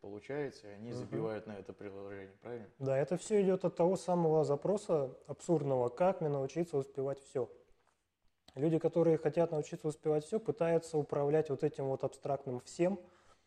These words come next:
Speaker 2: с помощью органайзера и, соответственно, забивают его там до краев, и со временем органайзер превращается, э, в хорошо организованную свалку.
Speaker 1: Мгм.
Speaker 2: Поэтому я и говорю, что нужно фокусироваться на ключевой деятельности и все остальное отбрасывать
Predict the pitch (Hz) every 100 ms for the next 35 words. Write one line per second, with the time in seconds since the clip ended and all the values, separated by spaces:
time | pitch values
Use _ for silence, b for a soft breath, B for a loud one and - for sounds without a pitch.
0 | b b _ _ - 151 147 135 143 131
1 | 139 147 127 120 123 139 143 - 147 -
2 | 139 131 139 143 165 165 143 131 131 131
3 | 127 120 123 - 131 139 180 185 - 131
4 | 131 127 127 131 156 147 127 127 127 135
5 | 131 - 127 127 - 135 127 - 120 _
6 | b b b b b - 120 - 139 135
7 | 151 135 139 135 147 143 135 - 135 123
8 | - - - 131 - 139 151 143 143 147
9 | 170 202 - 143 147 139 123 - 139 160
10 | 147 127 - 127 127 127 135 - 104 131
11 | 127 202 175 135 - 127 - 143 - 127
12 | 127 143 120 127 127 - _